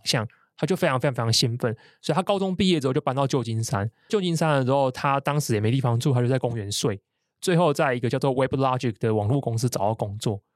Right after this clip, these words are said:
可是他做了几年之后呢，他就开始对整个矽谷地方的这种文化有点感冒，因为当年呢，矽谷开始非常多的所谓的 hacker 就被招进去企业里面当所谓的白帽。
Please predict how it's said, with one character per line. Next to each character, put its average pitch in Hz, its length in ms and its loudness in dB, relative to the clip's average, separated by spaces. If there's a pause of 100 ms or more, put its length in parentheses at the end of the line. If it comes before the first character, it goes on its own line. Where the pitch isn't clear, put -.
(120)
可 - 40 -2
是 160 80 2
他 247 120 4
做 285 220 2
了 208 40 0
几 135 160 -4
年 110 240 0
之 131 140 0
后 165 160 2
呢， 127 200 2 (280)
他 - 100 -2
就 220 100 0
开 220 120 0
始 170 100 -2
对 143 400 0 (140)
整 123 100 -2
个 113 80 2
矽 180 300 2
谷 110 180 0
地 160 220 2
方 117 240 -2
的 113 60 2
这 135 120 -2
种 104 260 -4 (140)
文 117 200 2
化 123 360 0
有 - 80 -2
点 127 140 0
感 107 180 -2
冒， 113 260 -2 (240)
因 208 140 2
为 226 100 4
当 226 320 -2
年 143 280 0
呢， 113 160 2
矽 214 280 2
谷 107 340 -2 (200)
开 170 180 0
始 139 200 -2
非 196 260 -4
常 123 240 0
多 135 180 0
的 117 240 0
所 117 160 -2
谓 123 80 2
的 123 120 0
hacker 120 640 -2 (220)
就 165 140 0
被 151 360 0
招 151 280 0
进 143 240 0
去 147 120 0
企 - 280 0
业 147 140 2
里 98 80 -8
面 107 360 -2
当 120 180 -2
所 120 140 -4
谓 113 60 0
的 110 80 0
白 95 260 -6
帽。 120 240 -2